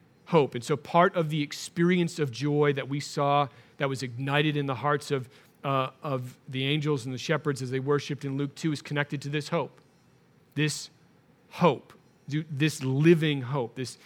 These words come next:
connection is vital. It's essential to see. Um, and so we need to ask, what is this hope? Um, and how is this hope, this living hope, different from all the different kinds of things you could hope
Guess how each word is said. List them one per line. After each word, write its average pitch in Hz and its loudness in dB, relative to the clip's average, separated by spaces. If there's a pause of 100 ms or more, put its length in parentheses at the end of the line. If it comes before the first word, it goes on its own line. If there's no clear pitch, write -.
(140)
connection 160 2
is 147 0
vital. 135 4
It's 117 -10
essential 156 -2
to 147 -8
see. 135 -2 (800)
Um, 135 -2
and 147 -6
so 156 0
we 151 0
need 151 0
to 151 2
ask, 147 4
what 147 4
is 160 4
this 135 -2
hope? 117 -10 (1600)
Um, 131 0 (240)
and 156 0
how 160 6
is 160 6
this 160 0 (440)
hope, 151 2
this 139 -4
living 170 6
hope, 139 -2 (340)
different 165 0 (540)
from 175 2
all 190 6
the 208 8
different 190 0
kinds 170 2
of 156 -6
things 160 -2
you 151 -4
could 139 -4
hope 165 -2